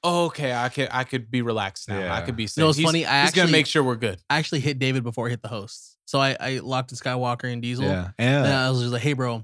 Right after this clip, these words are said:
Speaker 3: putting together a festival. I need a stage runner."
Speaker 1: Well, yeah,
Speaker 3: You
Speaker 1: as,
Speaker 3: down?
Speaker 2: Yeah.
Speaker 1: as you do these
Speaker 2: I had done a
Speaker 1: things
Speaker 2: show with him the night before, too. So
Speaker 1: And he was on point.
Speaker 2: Yeah, it was on point.
Speaker 1: It, it,
Speaker 2: We're on
Speaker 1: there,
Speaker 2: point.
Speaker 1: there are so many
Speaker 2: Always.
Speaker 1: people that, um, that you need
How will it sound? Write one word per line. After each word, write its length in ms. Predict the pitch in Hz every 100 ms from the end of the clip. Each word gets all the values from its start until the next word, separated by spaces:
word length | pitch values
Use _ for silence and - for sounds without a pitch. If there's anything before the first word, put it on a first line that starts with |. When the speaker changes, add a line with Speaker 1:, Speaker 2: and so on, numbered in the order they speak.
| 107
Speaker 3:
putting 160 | 120 123
together 160 | 123
a 40 | 120
festival. 540 | 127 120 120 117 120 - _ _
I 60 | -
need 140 | 120 117
a 60 |
stage 260 | - 117 113
runner." 260 | 104 107 - _ _
Speaker 1:
Well, 100 | - 202
yeah, 180 | 226
Speaker 3:
You 40 | - -
Speaker 1:
as, 200 | 143 117
Speaker 3:
down? 160 | 110 104
Speaker 2:
Yeah. 140 | 120
Speaker 1:
as 140 | 190 208
you 100 | 175
do 140 | 135
these 100 | 165
Speaker 2:
I 80 | 104
had 240 | 147 123
done 160 | 120 127
a 40 |
Speaker 1:
things 80 | 113
Speaker 2:
show 180 | - 117
with 120 | 110
him 200 | 98 92
the 120 | 90
night 260 | 87 92 92
before, 400 | 85 90 90 82
too. 340 | - 87 78 78 _ _
So 340 | - 90 78 85
Speaker 1:
And 100 | 127
he 80 | 135
was 120 | 127 117
on 140 | 104
point. 260 | 160 139 -
Speaker 2:
Yeah, 260 | 98 95 82 104
it 60 |
was 100 | 101 90
on 140 | 82
point. 200 | 78 - - _ -
Speaker 1:
It, 100 | 143
it, 60 | 131
Speaker 2:
We're 180 | 92 85
on 60 |
Speaker 1:
there, 140 | 143 143
Speaker 2:
point. 220 | 151 131
Speaker 1:
there 220 | 147 151
are 40 | 143
so 280 | - 165
many 220 | 170 170 156
Speaker 2:
Always. 280 | 90 82 80
Speaker 1:
people 400 | 131 127 120 -
that, 320 | 127 123 113 - -
um, 460 | 123 120 113 101 92
that 140 | 127
you 140 | 113 120
need 480 | 120 131 120 104